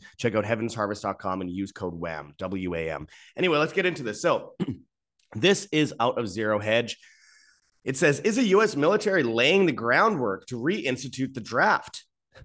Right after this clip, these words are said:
The most recent edition, it says, of the U S Army War College's academic journal includes a highly disturbing essay on what lessons the U S military should take away from the continuing war in Ukraine.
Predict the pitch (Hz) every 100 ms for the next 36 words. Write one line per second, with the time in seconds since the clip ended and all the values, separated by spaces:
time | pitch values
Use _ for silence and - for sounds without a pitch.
0 | _ _ 120 190 202 120 190 233 165 131
1 | 165 156 139 131 110 117 113 107 135 127
2 | - 120 127 123 101 107 123 131 135 123
3 | 110 117 - 147 - 151 131 104 160 214
4 | 202 180 170 185 156 107 120 165 247 233
5 | 135 117 - 127 120 113 127 175 - 101
6 | 71 _ _ _ _ 120 117 131 165 123
7 | 120 160 - 113 80 - - _ 104 123
8 | 127 120 113 127 127 113 101 101 107 107
9 | 104 _ 101 107 113 82 - - 92 90
10 | 98 110 95 95 92 80 80 80 76 -
11 | 175 139